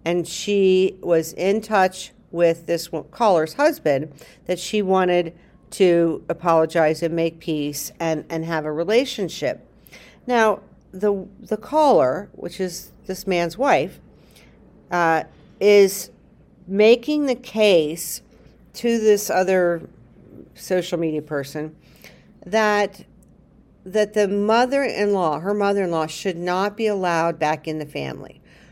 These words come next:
Her husband should not have any contact with his mother. The, the mother-in-law should be, you know, iced out, you know, sent off to Siberia. And it was inappropriate for her husband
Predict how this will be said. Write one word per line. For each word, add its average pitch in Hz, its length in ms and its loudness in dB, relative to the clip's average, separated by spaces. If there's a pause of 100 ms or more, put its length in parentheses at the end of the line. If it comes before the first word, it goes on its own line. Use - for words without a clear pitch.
(120)
Her 180 400 2
husband 240 640 0
should 196 180 -4
not 185 260 -2
have 220 160 -2
any 220 140 0
contact 190 520 -2
with 175 140 -2
his 196 160 -6
mother. 151 480 -2 (540)
The, 170 480 6
the 160 220 -4
mother-in-law 196 600 2
should 170 300 -8
be, 156 520 -2
you 160 160 -8
know, 143 320 -4 (260)
iced 185 400 0
out, 165 440 2 (300)
you 156 120 -10
know, 139 360 -6
sent 175 380 -6
off 165 240 -4
to 170 100 -8
Siberia. 147 840 -4 (500)
And 165 160 -2
it 160 100 -2
was 151 300 -2 (100)
inappropriate 202 1160 -2 (380)
for - 160 -4
her 175 300 0
husband 175 800 -2